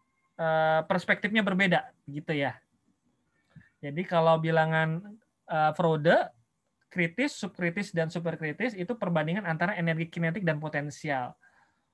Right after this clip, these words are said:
Mungkin bendanya sama, tetapi nanti perspektifnya berbeda, gitu ya. Alirannya cepat juga nih, berarti ini superkritis nih, kenceng banget gitu ya. Tetapi kalau bilangan Reynolds sebutnya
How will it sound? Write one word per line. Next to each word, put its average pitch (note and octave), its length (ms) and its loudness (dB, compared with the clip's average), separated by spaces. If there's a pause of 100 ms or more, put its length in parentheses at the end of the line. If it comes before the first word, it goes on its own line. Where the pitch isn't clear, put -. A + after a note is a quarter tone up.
Mungkin B3+ 320 2
bendanya B3 320 6
sama, C#4+ 480 2
tetapi F#3 400 0
nanti A3+ 160 0
perspektifnya G#3+ 560 -2
berbeda, E3+ 480 0
gitu C#3+ 240 -10
ya. B2+ 240 -10 (1900)
Alirannya G3+ 560 2
cepat C4 240 -2
juga D4 240 2
nih, A3 240 0
berarti E3 320 0
ini C#4 400 -6
superkritis B3 720 -2
nih, F3+ 240 -2 (240)
kenceng A3+ 240 2
banget B3 400 4
gitu D3 240 -6
ya. C3 240 -6 (480)
Tetapi D#3 320 -2
kalau F#3 240 6
bilangan E3+ 240 6
Reynolds E3 320 0
sebutnya G3+ 480 0